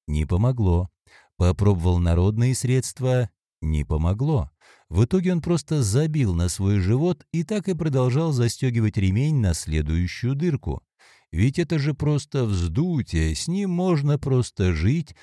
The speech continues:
ведь почти у всех в деревне вздутие, живут люди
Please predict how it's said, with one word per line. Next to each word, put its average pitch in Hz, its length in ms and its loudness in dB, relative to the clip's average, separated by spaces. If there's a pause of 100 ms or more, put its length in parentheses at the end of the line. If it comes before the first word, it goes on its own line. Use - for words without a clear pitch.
(120)
ведь 80 220 -4
почти - 340 -2
у 82 120 0
всех 98 340 -4
в 156 100 -4
деревне 170 520 -2
вздутие, 92 720 -2
живут 127 480 -2
люди 71 480 -2